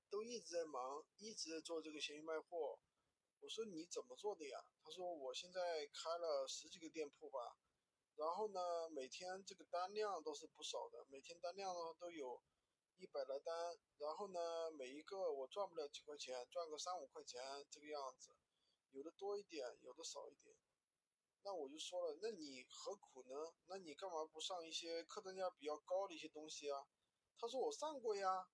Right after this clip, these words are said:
但是客单价高的东西的话，比如说一单有一千块钱的那，那种东西，对不对？那利润的话比较薄，百分之十、百分之二十这个样子。百分之十的话，也就是充其量有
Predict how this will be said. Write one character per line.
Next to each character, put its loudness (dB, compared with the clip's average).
但 2
是 -4
客 0
单 -4
价 4
高 4
的 0
东 -4
西 -4
的 0
话， 0
比 -8
如 -4
说 4
一 -10
单 6
有 -4
一 -12
千 4
块 -2
钱 -8
的 2
那， -4
那 -2
种 -4
东 -6
西， -6
对 -12
不 -14
对？ 0
那 4
利 -4
润 -2
的 -4
话 2
比 -10
较 4
薄， 4
百 2
分 -8
之 -4
十、 -2
百 4
分 -6
之 0
二 4
十 -6
这 -8
个 -8
样 0
子。 -14
百 2
分 -6
之 -4
十 0
的 -2
话， 4
也 -2
就 -10
是 -8
充 -4
其 -8
量 0
有 -4